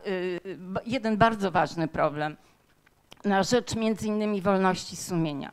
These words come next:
Tutaj ciągle się powtarzała taka jakaś fałszywa symetria, aborcjoniści, antyaborcjoniści. Po pierwsze, wydaje mi się, że już ruch feministyczny dawno wyprostował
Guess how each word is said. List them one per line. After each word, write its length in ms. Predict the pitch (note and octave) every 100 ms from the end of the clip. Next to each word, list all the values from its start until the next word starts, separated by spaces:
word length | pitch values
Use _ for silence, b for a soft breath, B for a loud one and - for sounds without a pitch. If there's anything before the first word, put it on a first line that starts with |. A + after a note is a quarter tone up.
| b b b
Tutaj 260 | A#3 A#3+
ciągle 420 | G#3+ - F4+ E4+ E4+
się 140 | C#4+
powtarzała 880 | C4+ B3+ - A3+ G3+ C4+ D4 C4 B3 B B B
taka 280 | - B3 C4
jakaś 540 | A#3+ C#4 C#4 A#3+ A#3 -
fałszywa 560 | C4 A#3 - C#4+ C4+
symetria, 680 | A3+ - B3 A#3+ - - F3+ B B
aborcjoniści, 1080 | B F#3+ A#3+ G#3 - A#3 B3+ D#4+ - - C4
antyaborcjoniści. 1400 | - G#3+ G#3 G#3+ F#3+ F3+ - - G3 F3+ E3 - - D3 B B B
Po 120 | G#3
pierwsze, 640 | G3+ D4 E4 C#4 - -
wydaje 380 | F#3 F#3 A#3+ C#4+
mi 100 | D4
się, 200 | A3 G#3+
że 220 | F#3+ G#3
już 360 | A3 G3+ G3 - B B B
ruch 280 | A#3 B3+ -
feministyczny 720 | - G#3 G3+ G3 F#3+ C4 - _ _ b b -
dawno 640 | F3 A3 A3+ A#3 A3 G#3 F#3+ -
wyprostował 840 | G3+ - F3+ - F#3+ F3 F3 F3